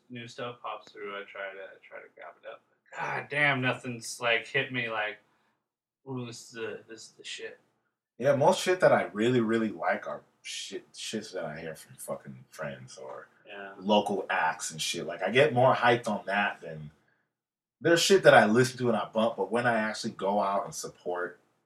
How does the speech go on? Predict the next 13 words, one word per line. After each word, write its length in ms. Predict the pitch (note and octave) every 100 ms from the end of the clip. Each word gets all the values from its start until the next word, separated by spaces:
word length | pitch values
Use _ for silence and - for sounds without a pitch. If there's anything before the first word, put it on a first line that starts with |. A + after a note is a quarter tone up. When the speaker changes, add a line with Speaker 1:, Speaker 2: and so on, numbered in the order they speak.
| _ _
Speaker 2:
music 480 | F2 F#2 G3+ F#2+ -
and, 80 |
like, 180 | D2+ C#2+
buy 220 | D#2+ D#2+ E2+
it 220 | E2+ -
and, 260 | D2+ C#2+ C2 _
and 80 | D#2+
do 100 | D#2 F2
that 180 | E2
kinda 160 | - -
shit, 160 | - E2
it's 160 | D#2
more, 480 | F#2+ F#2+ F#2 F2 -